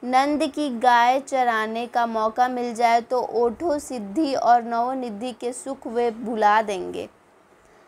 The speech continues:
अपनी आँखों से ब्रज के वन, उपवन और तालाब को जीवन भर निहारते रहना चाहते हैं।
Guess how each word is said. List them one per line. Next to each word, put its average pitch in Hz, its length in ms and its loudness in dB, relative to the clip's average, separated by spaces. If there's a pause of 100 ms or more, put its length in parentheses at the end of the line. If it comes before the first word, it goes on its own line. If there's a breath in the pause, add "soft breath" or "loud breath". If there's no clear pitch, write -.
(280)
अपनी 254 420 2
आँखों 262 420 2
से 262 200 2
ब्रज 233 400 0
के 262 180 -8
वन, 226 420 -4 (340)
उपवन 247 640 0 (280)
और 240 140 2
तालाब 240 600 4 (100)
को 262 160 -2
जीवन 233 480 -4
भर 254 160 -2
निहारते 247 680 -4
रहना 220 320 2
चाहते 202 420 -4
हैं। 202 340 -12